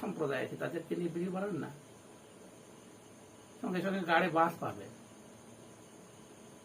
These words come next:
ধন্যবাদ সকলকে, আমার দর্শক বন্ধুদের। এটা আমার বলার ছিল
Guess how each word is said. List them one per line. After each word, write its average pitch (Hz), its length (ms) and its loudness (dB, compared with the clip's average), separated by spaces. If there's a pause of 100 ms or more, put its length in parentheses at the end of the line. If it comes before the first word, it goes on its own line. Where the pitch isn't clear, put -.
(680)
ধন্যবাদ 160 360 6
সকলকে, 175 320 2
আমার 170 220 2
দর্শক 165 340 2
বন্ধুদের। 165 360 2 (2250)
এটা 165 200 6
আমার 170 160 8
বলার 147 280 8 (100)
ছিল 185 120 2